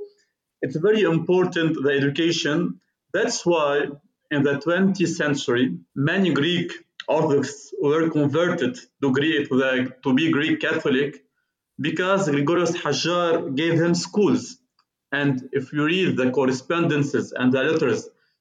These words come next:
between the Greek Orthodox and Gregorios Hajar, they were asking for two things:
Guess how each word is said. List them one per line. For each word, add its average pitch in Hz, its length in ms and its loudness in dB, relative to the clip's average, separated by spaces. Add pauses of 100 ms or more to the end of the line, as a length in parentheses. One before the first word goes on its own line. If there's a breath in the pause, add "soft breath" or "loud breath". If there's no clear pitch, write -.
(140)
between 143 560 0
the 123 160 2
Greek 151 360 -2
Orthodox 143 720 0
and 139 420 2 (340)
Gregorios 165 360 0
Hajar, 139 640 0 (380 loud breath)
they 170 180 0
were 185 340 2
asking 190 400 2
for 180 260 0
two 226 120 0
things: 104 360 -4